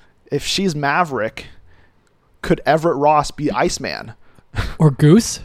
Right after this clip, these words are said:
Speaker 1: No, 'cause
Speaker 2: No.
Speaker 1: Goose is, Goose is the best friends. You
Speaker 2: Right.
Speaker 1: can't have that. But I was like, that would be so fun if, like,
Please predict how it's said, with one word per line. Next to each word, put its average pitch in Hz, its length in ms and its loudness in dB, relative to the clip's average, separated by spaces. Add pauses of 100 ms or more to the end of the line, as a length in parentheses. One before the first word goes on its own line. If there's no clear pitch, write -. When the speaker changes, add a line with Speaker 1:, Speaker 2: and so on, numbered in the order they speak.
(240)
Speaker 1:
No, 165 200 2
'cause 160 200 -4
Speaker 2:
No. 240 160 0
Speaker 1:
Goose - 100 -4
is, 180 100 -6
Goose 214 220 -4
is 190 60 -8
the 160 100 -2
best 143 300 -2
friends. 131 480 -6
You 139 80 -2
Speaker 2:
Right. 131 80 0
Speaker 1:
can't 127 160 0
have 127 220 -2
that. 123 400 -2 (360)
But 151 80 -2
I - 40 0
was 147 80 -2
like, 135 160 -6
that 151 160 2
would 180 80 2
be 170 180 -8
so - 400 0
fun 165 300 0
if, 147 140 -6
like, 139 240 -4